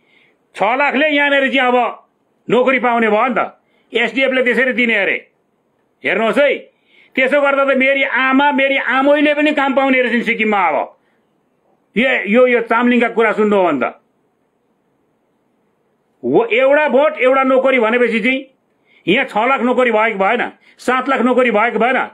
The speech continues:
जतिजनाको भोट छ त्यतिवटा नोकरी भएको भएन यहाँनिर। र यस्ता अपराधीको कुरा सुन्नु, के भनेको यो त? त्यत्रो उसँग क्षमता रहेछ। घरि भन्छ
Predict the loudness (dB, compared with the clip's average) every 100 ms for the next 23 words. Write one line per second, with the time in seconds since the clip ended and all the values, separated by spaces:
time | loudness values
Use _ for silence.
0 | _ _ -2 0 2 0 2 2 2 0
1 | 0 -2 0 2 2 2 2 2 2 0
2 | 0 0 2 0 0 -2 -4 -12 _ _
3 | _ _ _ _ _ _ -20 -10 -2 0
4 | 2 0 -4 -2 0 0 -2 -2 0 2
5 | 0 0 0 0 0 0 0 2 4 4
6 | 2 -4 _ _ _ _ _ _ _ _
7 | _ -2 0 0 0 0 2 2 0 -4
8 | _ _ _ _ _ _ _ -2 0 0
9 | -2 0 2 2 2 0 0 0 -2 -2
10 | 0 0 -2 -4 -10 -12 _ _ _ -6
11 | -2 0 0 0 0 0 0